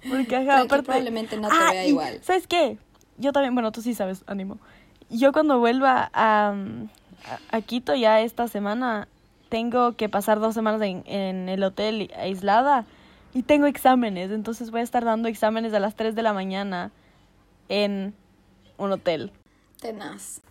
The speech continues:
Speaker 2: Yo tengo un montón de exámenes que son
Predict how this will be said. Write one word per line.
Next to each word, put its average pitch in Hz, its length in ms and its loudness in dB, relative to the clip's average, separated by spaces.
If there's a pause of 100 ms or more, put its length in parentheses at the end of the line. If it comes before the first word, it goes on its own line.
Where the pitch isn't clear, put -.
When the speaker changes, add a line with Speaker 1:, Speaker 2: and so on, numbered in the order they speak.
(140)
Speaker 2:
Yo 247 240 0
tengo 320 220 4
un 320 80 6
montón 247 320 2
de 254 60 4
exámenes 262 540 2
que 226 140 -2
son 233 420 -2